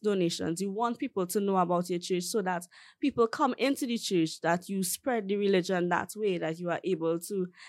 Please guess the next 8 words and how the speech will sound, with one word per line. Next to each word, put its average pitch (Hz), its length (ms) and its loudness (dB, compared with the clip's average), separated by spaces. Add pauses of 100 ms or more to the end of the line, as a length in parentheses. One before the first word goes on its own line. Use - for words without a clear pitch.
(140)
get 208 200 6
more 233 220 6
opportunities 185 800 2
for 220 120 0 (120)
persons 175 720 6 (280)
within 202 400 6
the 196 100 2
space. 208 720 4